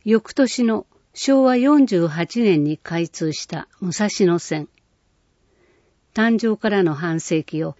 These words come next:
三郷市と共に走り続けてきた武蔵野線の歴史を、三郷市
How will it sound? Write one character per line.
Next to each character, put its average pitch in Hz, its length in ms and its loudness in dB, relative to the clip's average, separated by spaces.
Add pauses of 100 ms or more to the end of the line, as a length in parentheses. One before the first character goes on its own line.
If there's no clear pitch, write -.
(100)
三 202 140 2
郷 262 340 -2
市 - 140 -10
と 165 140 -2
共 226 280 0
に 160 220 2
走 170 320 -6
り 208 140 0
続 190 300 -4
け - 140 -2
て 147 160 -6
き - 80 -20
た 165 160 -6
武 170 140 -4
蔵 208 160 -2
野 180 240 0
線 170 260 0
の 165 140 0
歴 165 200 -4
史 165 260 -6
を、 156 120 -6 (580)
三 208 140 2
郷 269 320 0
市 165 300 -6